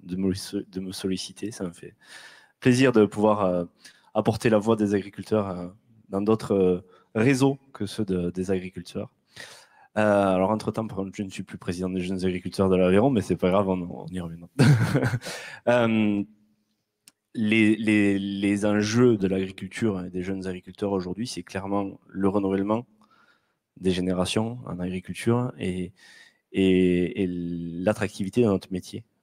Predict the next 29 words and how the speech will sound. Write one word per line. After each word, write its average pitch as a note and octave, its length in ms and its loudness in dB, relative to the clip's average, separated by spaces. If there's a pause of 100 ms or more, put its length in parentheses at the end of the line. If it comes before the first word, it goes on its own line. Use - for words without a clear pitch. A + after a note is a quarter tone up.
(120)
pour F#2+ 120 -6
les F2 120 0
jeunes. G2 360 -4 (140)
Et F2 240 -6
je E2 100 -12
pense F#2 220 -10
qu'il - 140 -8
y - 20 0
a F2 40 -4
des, F2+ 260 0
euh, F2+ 100 -6 (840)
il - 220 -6
y G2+ 120 4
a F#2+ 400 6
des, F#2 240 -2
des, F#2 220 0
des F#2 260 0
opportunités, A#2 920 4
euh, F2+ 360 4
je F2+ 80 -6
pense G2+ 180 -4
que - 60 -8
c'est - 120 -6
un F#2+ 60 -2
mot G#2+ 180 0
que G#2+ 80 -8
vous F#2+ 100 -8
connaissez G2 380 -6
bien, G#2 260 -2